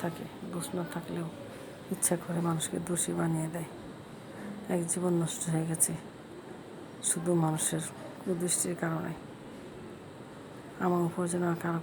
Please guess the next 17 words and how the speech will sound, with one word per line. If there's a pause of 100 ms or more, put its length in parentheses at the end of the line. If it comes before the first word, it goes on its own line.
কুদৃষ্টি
না
পড়ে, (320)
কোনো
শয়তানের
আসর
না
পড়ে। (2500)
আল্লাহর
কাছে
সেটাই
কামনা
করি। (1200)
আসলে
টাকা
পয়সা,
শাড়ি,